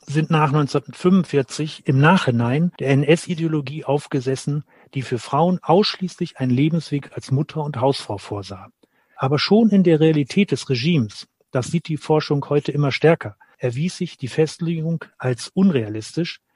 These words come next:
denn erstens fehlten schon bald mit Blick auf die Kriegsvorbereitung qualifizierte Frauen, zum Beispiel Ärztinnen, Naturwissenschaftlerinnen oder Lehrerinnen, und zweitens taten sich für Frauen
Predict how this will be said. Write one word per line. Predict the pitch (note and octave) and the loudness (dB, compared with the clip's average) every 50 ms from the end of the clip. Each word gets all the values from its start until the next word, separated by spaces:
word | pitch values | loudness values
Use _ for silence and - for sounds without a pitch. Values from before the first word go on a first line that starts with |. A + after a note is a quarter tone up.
| _ _ _ _ - | _ _ _ _ -2
denn | B2+ D3+ | -2 0
erstens | - D#3+ F#3 F#3+ - - G3 F3 - | 2 4 4 2 2 0 -6 -6 -4
fehlten | - - E3+ E3+ E3+ - C#3+ | -2 0 0 0 0 -2 -6
schon | - - C3+ B2+ A#2 | -6 -6 -6 -2 0
bald | C3 C#3 D#3+ D#3+ - | 2 2 2 2 0
mit | C#3+ A#2 - | -4 -8 -6
Blick | - - F3+ - - | -4 -4 -4 -4 -6
auf | - B2 - | -10 -10 -8
die | - B2+ | -10 -12
Kriegsvorbereitung | - - F#3+ F#3 - - - - B2 A#2 B2 A#2 A#2 A#2+ A#2+ A#2+ C#3 C3+ C3 | -10 -8 -8 -10 -10 -8 -8 -6 -6 -4 -4 -6 -6 -6 -6 -4 -4 -4 -4
qualifizierte | - - B2+ C3 B2 - A#2+ - - C3 A#2+ - A2+ | -4 -4 -4 -4 -6 -8 -10 -8 -6 -6 -4 -6 -8
Frauen, | - - A#2 A#2+ C3+ E3 F#3+ F#3+ - _ _ _ _ _ _ | -10 -6 -6 -4 -2 -2 -2 -4 -6 _ _ _ _ _ _
zum | - C#3 B2 | -6 -4 -4
Beispiel | B2 A#2+ A#2+ - - C3+ C3 | -4 -4 -6 -8 -8 -10 -4
Ärztinnen, | - D3+ D#3+ - - - - F3 F3 F3 F3 - _ _ - | -2 -2 -2 -2 -4 -4 -4 -2 -2 -2 -4 -6 _ _ -14
Naturwissenschaftlerinnen | A2 - - D#3+ D#3+ D#3 D3+ D#3 - D#3 C#3+ - C#3+ B2 - - C#3 B2+ B2+ C3+ C3+ A#2 | -14 -10 -6 -4 -4 -2 -4 -4 -6 -6 -6 -6 -6 -8 -6 -6 -4 -4 -2 -2 -4 -4
oder | A2+ A#2 A2+ | -4 -4 -2
Lehrerinnen, | A2 B2 C#3+ D#3+ E3+ E3+ E3 E3+ E3+ E3+ F3 D#3+ _ _ _ | 0 2 2 2 2 2 0 0 0 -2 -2 -4 _ _ _
und | - D3+ A#2+ | -8 -8 -4
zweitens | - - D#3+ F#3 G#3+ G3 - A#2+ D3 - - - | 2 4 4 6 4 4 0 -2 -6 -6 -6 -6
taten | - - D#3+ E3 - - D#3 | -2 0 0 2 2 0 -2
sich | C3+ D#3 - | -2 -4 -6
für | - - B2 | -6 -8 -8
Frauen | - - C3+ C3+ D#3 E3+ F#3+ G3 - | -6 -4 -2 0 0 2 0 0 -2